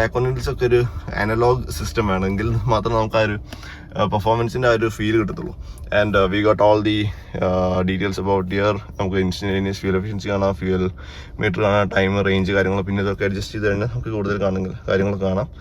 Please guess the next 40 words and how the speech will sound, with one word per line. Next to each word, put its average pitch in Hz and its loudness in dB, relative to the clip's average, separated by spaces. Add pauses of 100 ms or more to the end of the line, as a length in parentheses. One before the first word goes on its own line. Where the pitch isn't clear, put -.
(400)
ഏകദേശം 120 2
ടെൻ 120 6
പോയിന്റ് 123 4
ഫൈവ് 117 6
ഒക്കെയാണ് 117 0
ഇതിൽ 107 -2
ഇപ്പോൾ 110 4
ആവറേജ് 107 0 (120)
ഫ്യൂൽ 104 -2
എഫിഷ്യൻസി 107 -4
കാണിക്കുന്നത്. 98 0 (640)
And 143 8
overall 165 6
നോക്കുമ്പോൾ, 143 4 (200)
uh, 104 -2
നമുക്ക് 117 2
കുറേ 131 8 (100)
പ്രാക്ടിക്കലായ 139 6 (100)
ടച്ചസ് 110 4
Honda 104 8
കൊടുത്തിട്ടുണ്ട്. 95 4
ഇവിടെ 98 4
ഒരു 98 0
കപ്പ് 101 0
ഹോൾഡേഴ്സ് 101 2
കൊടുത്തിട്ടുണ്ട്, 95 2 (100)
നമുക്ക് 95 0
എ - 6
സിയുടെ 101 2
വെന്റിലേഷൻ 95 2
അതിലേക്ക് 92 0
കിട്ടും. 90 -4 (380)
അത് 135 8 (100)
തന്നെ 135 6
ഇവിടെ 117 6
നിന്ന് 113 8
രണ്ട് 110 6
കപ്പ് 104 0
ഹോൾഡേഴ്സ് 107 4
വരുന്നുണ്ട്. 92 0